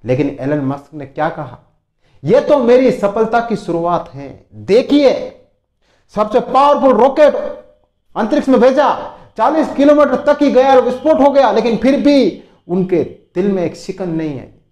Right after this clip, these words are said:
निराशा नहीं हुई, हताशा नहीं हुई कि यार, मेरा ये project कैसे fail हुआ।"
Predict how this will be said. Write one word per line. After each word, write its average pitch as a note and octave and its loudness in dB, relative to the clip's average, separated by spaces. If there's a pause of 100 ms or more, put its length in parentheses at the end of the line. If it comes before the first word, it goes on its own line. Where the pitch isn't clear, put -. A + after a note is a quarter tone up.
(140)
निराशा G#3+ 2
नहीं G#3+ 0
हुई, A#3 2
हताशा G#3 0
नहीं G3+ -4
हुई G3+ 0
कि F3+ -4
यार, F3+ 2
मेरा E3 -6
ये F3+ -4 (340)
project D#3+ -4
कैसे E3 -8
fail C#3 -8
हुआ।" G#2+ -14